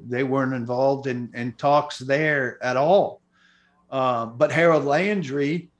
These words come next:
uh, you know, a very good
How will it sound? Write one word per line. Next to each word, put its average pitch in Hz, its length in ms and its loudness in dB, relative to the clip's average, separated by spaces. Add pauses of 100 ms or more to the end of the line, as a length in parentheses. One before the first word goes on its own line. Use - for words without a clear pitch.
(400)
uh, 135 460 2
you 175 80 -4
know, 139 200 -2
a 143 120 2
very 147 580 2
good 156 840 2